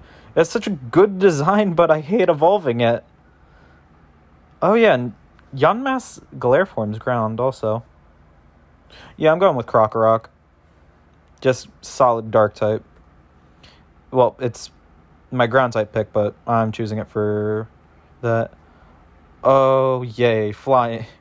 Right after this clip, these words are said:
<laughs> flying types, which is one of the more popular families. By the way, does, Winona is one of my favorite designs, and no one remembers which one she is. If you're trying to remember, she's the one from Gen three.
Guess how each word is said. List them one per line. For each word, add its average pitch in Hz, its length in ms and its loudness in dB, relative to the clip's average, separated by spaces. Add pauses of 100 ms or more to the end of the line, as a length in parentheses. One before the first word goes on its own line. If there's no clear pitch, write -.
(120)
<laughs> - 220 -20
flying 135 380 0
types, 107 480 -2 (300)
which 120 340 -2
is 117 280 -4 (420)
one 120 280 -2
of 262 100 -2
the 262 60 -2
more 262 180 -2
popular 208 460 -2
families. 120 640 -6 (760)
By 160 120 2
the 165 100 -4
way, 131 320 -2
does, 123 280 -6 (680)
Winona 170 520 2
is 135 160 -2
one 143 220 -2
of 156 40 -4
my 151 140 0
favorite 139 400 -2
designs, 131 500 0
and 120 300 -4
no 123 140 0
one 131 180 2
remembers 117 460 0
which 113 200 -4
one 107 140 -2
she 101 220 -8
is. 110 280 -8 (380)
If 127 160 -2
you're 139 200 -2
trying 143 280 -2
to 135 60 -2
remember, 131 360 -2
she's 127 240 -6
the 120 80 -4
one 120 180 0
from 107 200 -8
Gen 113 240 -2
three. 123 340 -4